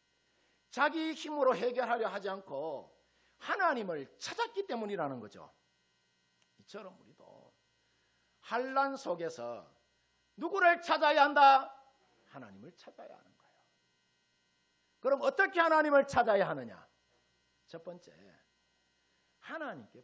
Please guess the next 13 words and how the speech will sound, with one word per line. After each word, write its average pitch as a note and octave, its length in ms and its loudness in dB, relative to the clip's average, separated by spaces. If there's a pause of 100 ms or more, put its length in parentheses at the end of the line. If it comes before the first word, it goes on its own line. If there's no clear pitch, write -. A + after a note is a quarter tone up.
(100)
부르짖어야 - 580 -20
해. - 140 -20 (1040)
오늘 E3 180 -14
성경을 D#3+ 500 -14
보면은 C#3+ 520 -20 (800)
야곱은 A3+ 460 -2
두려울 C#4 380 0
때마다 A3 380 0
혼자 D#4 440 -4
씨름하며 F3 800 -8 (460)
하나님께, C#4+ 640 -4
여러분, E3 460 -6
매달립니다. C4 1000 -8